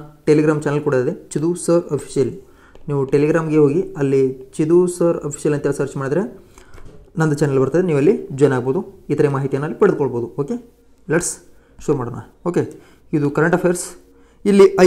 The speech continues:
ಎಲ್ ಒ, International Labour Organization, ನಿಮಗೆ ಗೊತ್ತು, ಅದು ಏನು ಹೇಳಿದೆ, ಈ ಕಾರ್ಮಿಕ ವಲಯದ ಕುರಿತಾಗಿ ಏನು ಹೇಳಿದೆ,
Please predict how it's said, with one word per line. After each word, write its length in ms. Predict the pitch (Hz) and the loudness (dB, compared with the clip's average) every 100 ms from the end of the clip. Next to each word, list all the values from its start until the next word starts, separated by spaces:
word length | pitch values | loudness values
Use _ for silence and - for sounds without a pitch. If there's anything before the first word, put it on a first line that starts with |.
| 190 | 8
ಎಲ್ 100 | 180 | 6
ಒ, 60 | 147 147 - 170 | 6 2 -4 0
International 600 | 170 170 196 196 196 202 175 | 0 2 2 2 2 4 6
Labour 260 | 156 160 170 - 147 | 6 4 2 0 -2
Organization, 580 | 139 135 131 143 131 117 - | -2 -2 0 -2 -4 -12 -10
ನಿಮಗೆ 180 | 135 131 | -6 -4
ಗೊತ್ತು, 260 | 165 180 190 - - - | -2 0 -2 -6 -20 -4
ಅದು 220 | 170 190 | 4 4
ಏನು 320 | 190 156 226 214 | 4 2 2 2
ಹೇಳಿದೆ, 260 | 180 147 147 | 2 4 2
ಈ 200 | 147 147 147 | 2 -6 -2
ಕಾರ್ಮಿಕ 320 | 151 170 180 | 0 0 0
ವಲಯದ 240 | 175 165 156 | 0 0 -2
ಕುರಿತಾಗಿ 280 | 156 156 139 | -4 -4 -4
ಏನು 100 | 165 | -4
ಹೇಳಿದೆ, 200 | 151 139 | -2 -2